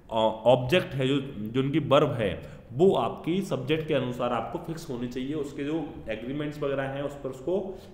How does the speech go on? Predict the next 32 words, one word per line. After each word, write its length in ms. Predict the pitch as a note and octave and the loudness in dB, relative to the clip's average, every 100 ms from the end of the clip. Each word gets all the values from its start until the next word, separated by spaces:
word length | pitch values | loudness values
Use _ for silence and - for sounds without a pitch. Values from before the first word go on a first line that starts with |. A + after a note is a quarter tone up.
| - | -6
clear 260 | C3+ D3 D#3 | 0 2 2
रहने 300 | A#2+ B2 A#2 | 0 -2 -4
चाहिए। 300 | A2 G2 F#2+ | -2 -2 -2
इसलिए 220 | D3 D#3 | -2 -4
इस 100 | D#3 | -4
chapter 180 | C3+ C3 | -4 -4
का 60 | |
नाम 120 | B2+ | -4
पढ़ा 180 | B2+ A#2+ | -2 -2
है 80 | D3 | -2
subject 560 | D3 A#2 A#2+ C#3 C3 A#2+ | -4 -6 -2 -2 0 -2
verb 160 | B2 | 0
agreement। 460 | - G2+ G#2 G#2 G2 - - | -2 -4 -6 -6 -8 -12 -8
तो 80 | |
subject 540 | E3+ D3+ B2 E3+ F#3 E3+ | -2 -2 0 0 0 0
और 100 | D#3+ | -2
वर्ब 300 | C#3+ C#3+ D3 | 2 2 2
के 60 | D#3 | -2
बीच 160 | C3 | -4
में 100 | C3 | -2
जो 60 | D#3 | -4
एग्रीमेंट 560 | B2+ A#2+ C3+ D3 D3 C#3 | -4 -4 -4 -4 -6 -4
है 400 | C#3 E3+ - - - B2+ | -4 -4 -6 -14 -12 -6
वो 120 | D3 | -4
कैसा 300 | B2+ A2 B2+ | -4 -2 -2
रहना 240 | A2 A2 | -2 -4
चाहिए। 540 | G#2 A2+ A2 F2 E2 - - - - - - - - - - | -4 -4 -2 -4 -6 -16 -20 -20 -20 -20 -20 -20 -20 -20 -6
See 180 | D3 D3 | -2 2
the 80 | E3+ | 2
following 380 | E3+ C#3 D3 D3 | 2 0 2 0
rules 240 | D3 D3+ - | -2 -2 0
carefully। 440 | A#2 A2 A2+ | 0 0 -4